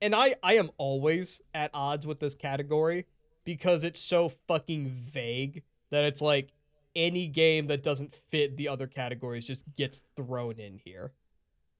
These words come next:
So, so the games you have is Age of Empires four, Evil Genius two, Humankind, Inscryption, and Microsoft Flight Simulator. Um, while, yes,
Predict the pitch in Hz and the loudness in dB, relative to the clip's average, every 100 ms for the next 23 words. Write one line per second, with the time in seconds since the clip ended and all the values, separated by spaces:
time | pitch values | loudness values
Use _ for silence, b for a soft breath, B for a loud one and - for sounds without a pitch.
0 | - 208 190 - 214 202 240 254 214 190 | -2 0 0 -2 -4 -4 -6 -6 -4 0
1 | 185 156 135 139 180 185 180 185 170 165 | 0 0 -4 -6 -4 -4 -4 -6 -2 -2
2 | 156 143 - 143 127 127 - 170 160 175 | 0 -2 -4 -2 0 -2 -6 -6 -4 -4
3 | 147 160 151 139 - - 139 131 127 127 | -4 -6 -4 -6 -8 -8 -6 -6 -8 -12
4 | _ _ _ 180 175 156 135 147 139 135 | _ _ _ -8 -4 -6 -4 -2 -2 -2
5 | 127 - 147 127 - 175 - 165 156 147 | -6 -8 -6 -6 -6 -8 -6 -4 -2 -4
6 | 156 143 135 139 - - 127 - 123 120 | -6 -4 -4 -6 -6 -4 -4 -6 -10 -8
7 | - 107 95 80 73 131 - _ _ _ | -10 -12 -14 -16 -14 -14 -14 _ _ _
8 | _ _ _ _ 160 151 147 131 - _ | _ _ _ _ -2 0 0 -2 -10 _
9 | _ _ _ _ _ _ _ _ _ _ | _ _ _ _ _ _ _ _ _ _
10 | 240 175 156 196 220 226 196 185 165 135 | -10 -8 -2 2 4 6 4 0 -8 -8
11 | 131 180 135 120 - | 4 4 4 -2 -6